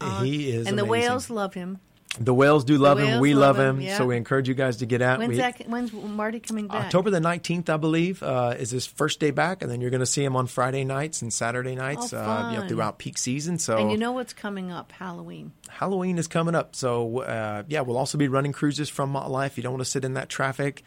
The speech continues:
Speaker 1: Yep.
Speaker 2: Goodness gracious, the traffic, uh, you know, to Lahaina, come get on a boat with us. We'll take you up,
Speaker 1: You
Speaker 2: drop you
Speaker 1: don't
Speaker 2: off on
Speaker 1: need
Speaker 2: Front
Speaker 1: to
Speaker 2: Street,
Speaker 1: worry
Speaker 2: and bring you
Speaker 1: about the
Speaker 2: back.
Speaker 1: people that are out there drinking and all that stuff, right? Because it, so
Speaker 2: Absolutely.
Speaker 1: it's a lot safer if you're on a whale watch, you know?
Speaker 2: Absolutely. And we've, uh,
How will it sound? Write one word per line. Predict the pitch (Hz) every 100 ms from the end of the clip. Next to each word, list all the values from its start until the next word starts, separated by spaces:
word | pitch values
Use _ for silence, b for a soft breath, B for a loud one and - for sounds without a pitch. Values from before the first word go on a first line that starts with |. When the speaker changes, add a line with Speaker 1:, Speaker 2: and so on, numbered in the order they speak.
| B
Speaker 1:
Yep. | 185 208 B _ -
Speaker 2:
Goodness | 151 123 -
gracious, | 135 131 127
the | 117
traffic, | - 135 131 135 -
uh, | 110 107 101 101 92 _
you | 110
know, | 104
to | - 147
Lahaina, | 127 127 131 131
come | 127 - 147
get | 147
on | 151 147
a |
boat | 117 139
with | 147 123
us. | 123 117 -
We'll | 113
take | 120 135 131
you | 117
up, | 117 113 -
Speaker 1:
You |
Speaker 2:
drop | - 117 -
you | 127
Speaker 1:
don't | 127
Speaker 2:
off | -
on | 208
Speaker 1:
need | 214
Speaker 2:
Front | 240 233
Speaker 1:
to | 247
Speaker 2:
Street, | 160
Speaker 1:
worry | 220 214
Speaker 2:
and | 214
bring | 214
you | 190
Speaker 1:
about | 208
the |
Speaker 2:
back. | 196
Speaker 1:
people | - 220 214 190
that | 190
are | -
out | 190 208 196
there | 196
drinking | 175 - 190 190 226 220
and | 208
all | 175 170
that | 185 156 -
stuff, | - 240 151 -
right? | 160 185
Because | 120 120
it, | 170
so | 139
Speaker 2:
Absolutely. | 113 110 170
Speaker 1:
it's | 101
a | 185
lot | 202 190
safer | - 226 233 214 143
if | 165
you're | 202 180 175
on | 170 170
a | 160 -
whale | 151 185 202
watch, | 151 85 - -
you | 156
know? |
Speaker 2:
Absolutely. | 110 110 - 107 98
And | 143 151
we've, | 156 139
uh, | 147 139